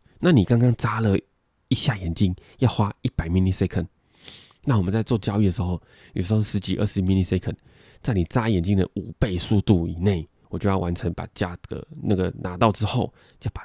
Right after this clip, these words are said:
单子送出去。哇，那，那真的是非常短的时间呢，比你眨眼睛还要短呢。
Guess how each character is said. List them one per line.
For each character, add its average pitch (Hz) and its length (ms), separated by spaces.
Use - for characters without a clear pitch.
单 95 160
子 - 100
送 127 200
出 117 120
去。 104 240
哇， 92 260
那， 120 180
那 123 200
真 131 140
的 127 80
是 120 140
非 123 140
常 101 220
短 90 140
的 87 80
时 95 160
间 90 160
呢， 87 120
比 120 140
你 123 100
眨 123 140
眼 107 120
睛 113 140
还 101 80
要 107 100
短 107 220
呢。 92 60